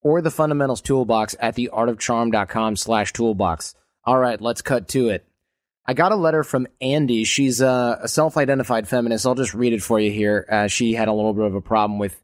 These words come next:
the Amy Alcon episode. Said, "Hi, I like your show. I share some on Facebook. I send links to specific episodes to friends and colleagues I think will benefit.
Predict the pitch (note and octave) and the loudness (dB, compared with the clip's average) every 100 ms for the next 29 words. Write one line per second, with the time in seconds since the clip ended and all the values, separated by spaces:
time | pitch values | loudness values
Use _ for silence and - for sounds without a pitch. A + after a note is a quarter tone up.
0 | - C#3+ C3 C#3 D#3+ - B2+ D3+ C3+ G#2+ | -4 -2 2 2 2 2 0 0 0 -2
1 | G2+ G#2 G#2 G#2 G#2 G2+ - _ _ _ | -2 -2 -2 0 0 -2 -10 _ _ _
2 | B2+ - - E3 B2 G2 - B2 D#3+ E3 | -6 -4 0 2 2 -2 -4 0 0 0
3 | D#3+ - E3+ D#3+ A#2+ - C#3+ - C3+ A#2+ | -2 0 2 2 0 0 0 2 0 0
4 | G#2 C3+ B2+ - G#2 - C3 B2 E3+ E3+ | 0 0 0 0 -2 -2 -2 0 0 2
5 | D#3+ D#3+ - B2 - A#2+ D3 C#3+ - G#2+ | 2 0 0 -4 -2 0 0 0 0 -2
6 | A2 A2 A2+ A2 A2 - A#2 G#2 G#2 - | -4 -2 -2 -2 -4 -2 0 0 -4 0
7 | A#2+ A2+ G2+ G#2 - A#2 A2 A2+ A2 G2+ | 0 0 -2 -2 -2 -2 -2 0 -2 -4
8 | D#2 | -8